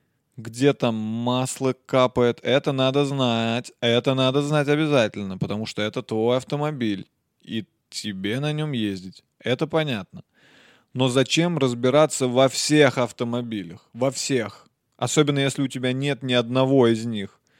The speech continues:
Зачем просто ходить и говорить: «Не, ну вот этот, э, шесть кубов у него, шесть, э, шаров и восемь треугольников. Вот это вот такая машина». У тебя же нет её. Нахуя тебе это знать? Зачем тебе вообще это знать?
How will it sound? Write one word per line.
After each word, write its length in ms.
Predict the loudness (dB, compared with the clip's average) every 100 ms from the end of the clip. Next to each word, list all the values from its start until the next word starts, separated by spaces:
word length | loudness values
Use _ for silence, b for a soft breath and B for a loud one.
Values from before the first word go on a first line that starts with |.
| _ _ _ _
Зачем 380 | -4 0 0 0
просто 340 | 4 2 2
ходить 400 | 0 0 0 -2
и 40 | -2
говорить: 560 | 0 2 2 0 -6 b b b b b b b
«Не, 320 | 2 4 6
ну 220 | 6 4
вот 280 | 6 4 6
этот, 480 | 4 4 -2 -4 0
э, 480 | 2 2 2 0 -2
шесть 420 | 0 2 2 2
кубов 580 | -6 -6 0 2 4 2
у 60 |
него, 560 | 0 0 -2 -2 -4 -8 -12
шесть, 600 | 0 4 4 2 -8 -2
э, 240 | 0 0
шаров 800 | 0 4 4 4 2 0 -8 -20 _ _ _ _ _ _ -4
и 100 | 0
восемь 480 | 2 4 2 -2 2
треугольников. 840 | 4 4 6 6 6 0 -8 -8
Вот 360 | 2 4 4 4
это 240 | 4 6
вот 400 | 8 10 10 10
такая 500 | 4 2 4 6 6
машина». 440 | 4 -4 -6 -8 -10
У 120 | -8
тебя 180 | -2 -2
же 120 | -2
нет 260 | -4 -4 -4
её. 240 | -6 -6
Нахуя 440 | -8 -10 -4 -4 -2
тебе 200 | -6 -8
это 120 | -10
знать? 340 | -12 -10 -10
Зачем 280 | -8 -8 -6
тебе 120 | -6
вообще 200 | -6 -4
это 180 | -6 -6
знать? 380 | -10 -10 -10 -16